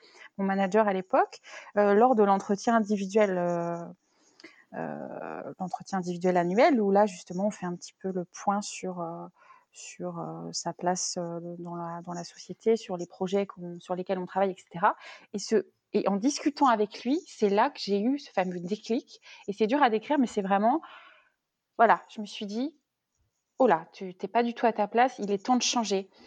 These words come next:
Et je suis tellement transparente et spontanée que je lui ai dit en direct. J'ai dit : « Écoute, là, je suis en, je crois que je suis en train de me rendre compte que... Bah, j'ai envie de faire autre chose, quoi. Et que, euh, bah, finalement, tout ce qu'on dit, euh, mes éventuelles lacunes sur tel ou tel dossier, bah,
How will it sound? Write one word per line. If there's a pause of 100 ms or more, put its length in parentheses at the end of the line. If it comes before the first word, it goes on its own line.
(520)
Et
je
suis
tellement
transparente
et
spontanée
que
je
lui
ai
dit
en
direct.
J'ai
dit : «
Écoute,
là,
je
suis
en,
je
crois
que
je
suis
en
train
de
me
rendre
compte
que... (800)
Bah,
j'ai
envie
de
faire
autre
chose,
quoi. (120)
Et
que,
euh, (440)
bah,
finalement,
tout
ce
qu'on
dit,
euh,
mes
éventuelles
lacunes
sur
tel
ou
tel
dossier,
bah,